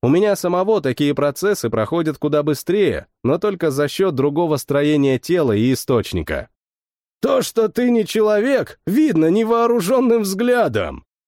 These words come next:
рассмеялся князь. "Но тебя это не слишком обременяет. Да и девушкам, судя по их обилию вокруг, ты нравишься в любом виде.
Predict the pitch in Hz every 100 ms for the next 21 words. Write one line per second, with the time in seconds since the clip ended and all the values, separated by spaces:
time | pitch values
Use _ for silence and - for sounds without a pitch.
0 | - 113 117 - 113 98 95 92 127 135
1 | 139 104 67 - - _ _ _ _ 127
2 | 180 156 170 170 214 220 208 220 208 208
3 | 294 269 - 135 139 143 151 160 151 107
4 | 73 64 _ _ _ _ 95 135 214 175
5 | 180 247 254 - 214 165 - 165 143 135
6 | 156 139 156 156 160 135 135 123 139 127
7 | 175 226 - 139 139 135 139 139 - 165
8 | 160 226 208 208 110 107 95 73 -